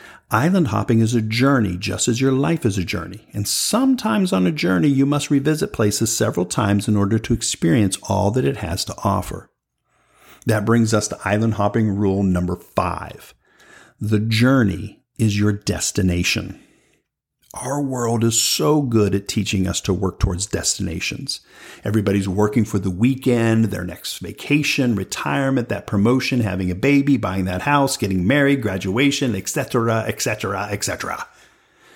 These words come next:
Not that destinations are bad, but let's face it. What are you able to see when you finally reach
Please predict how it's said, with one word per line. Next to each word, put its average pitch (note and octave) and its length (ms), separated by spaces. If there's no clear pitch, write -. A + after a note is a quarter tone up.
Not C#3 200
that A#3 100
destinations B3 600
are E3+ 60
bad, A2+ 580
but - 260
let's - 260
face - 300
it. - 160
What B2+ 160
are F#3+ 60
you A3 180
able E3 240
to D3 80
see G2+ 300
when G2+ 160
you G2 80
finally B2 580
reach G#2 480